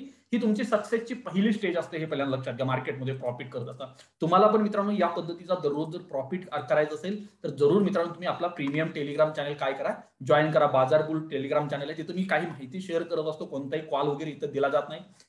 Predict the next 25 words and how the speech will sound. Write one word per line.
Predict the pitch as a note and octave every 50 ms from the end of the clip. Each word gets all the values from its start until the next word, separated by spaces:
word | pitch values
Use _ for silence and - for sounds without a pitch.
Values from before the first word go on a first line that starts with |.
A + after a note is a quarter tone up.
| _
काही | - D#3 F3+ G#3
swing | G#3 G3+ G#3 G3+ G3+ G3
ट्रेडिंगचे | G3 F3+ F3 F3+ F3+ F3+ F#3+ F#3+
किंवा | F#3 F3+ F3+ F#3+ F#3 - - - _ _ -
intraday | D3 D#3 D#3+ E3+ F3 F3+ F#3 F3+
trading, | F3+ F3+ E3+ E3+ F3 F#3+ F#3 -
equity | D#3+ - - E3 E3+ F#3 F#3
स्टॉकचे | - - - - G#3 - - F#3+
call | F#3 F3+ D#3 D3+ D#3+
मात्र | D#3+ D#3 F3
काही | D#3 D#3 D#3 D#3+ D#3
वेळेला | D3+ D#3 D#3 D#3 D#3 - - - - _ _ -
मला | C#3 C#3 D3
जर | D3 E3
सापडले | D#3+ - D3+ C3 - - E3 D#3+ E3+ E3+
proper | - D3+ D3 - - E3+
तर | - F3+
मी | - E3+ E3 D3+
ते | D#3+ D3
पण | - D#3+ D3 E3+ F#3+
देतोय. | C#3+ C#3 C#3 C3+ D#3+
हे | D3 D3
पहिल्यांदा | C#3 C#3+ C3 C3+ C3+ C3
काय | B2+ B2 B2
करा | B2 D3 F3